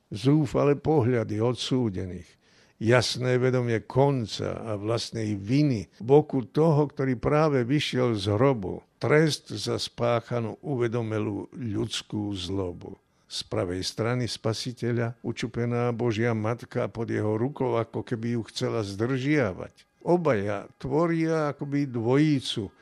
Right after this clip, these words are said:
spravodlivosti a milosrdenstva. Celkový dojem zobrazuje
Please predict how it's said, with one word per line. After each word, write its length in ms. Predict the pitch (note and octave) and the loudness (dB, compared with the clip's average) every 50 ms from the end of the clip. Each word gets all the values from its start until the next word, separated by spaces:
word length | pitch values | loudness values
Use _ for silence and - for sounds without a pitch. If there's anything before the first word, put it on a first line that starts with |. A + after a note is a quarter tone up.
| - _ _ _ | -20 _ _ _
spravodlivosti 1300 | _ - - - - - B2 C#3 D#3 E3+ F3+ E3+ E3 E3+ E3 D#3 D#3 D#3+ D#3+ C#3+ - - - C#3 C3+ | _ -10 -10 -8 -6 0 2 4 4 4 4 2 2 0 0 0 2 0 0 -2 -2 -4 -4 -2 -2
a 80 | C#3 C#3+ | 0 0
milosrdenstva. 1200 | C#3 C3+ C3 A#2+ A2+ G#2 - - - G2 F2 E2+ F2+ F2 F2 E2+ - - - - F#2 E2+ D2+ D2 - _ _ _ _ _ _ _ _ - | 2 2 2 2 2 0 0 -4 -8 -10 -8 -8 -8 -8 -8 -8 -10 -10 -10 -12 -12 -12 -12 -12 -16 _ _ _ _ _ _ _ _ -10
Celkový 560 | - - G3 A3+ A3 - A#3 A3 G#3+ A3 G#3 | 4 8 8 8 10 8 6 6 6 4 2
dojem 320 | F3 F3 F3 E3+ E3 D#3 | 4 4 4 4 4 2
zobrazuje 580 | C#3 A2+ C#3+ D3 B2+ C#3+ D3 C#3 A2 A#2+ C3+ | 4 4 4 4 6 6 4 4 4 4 2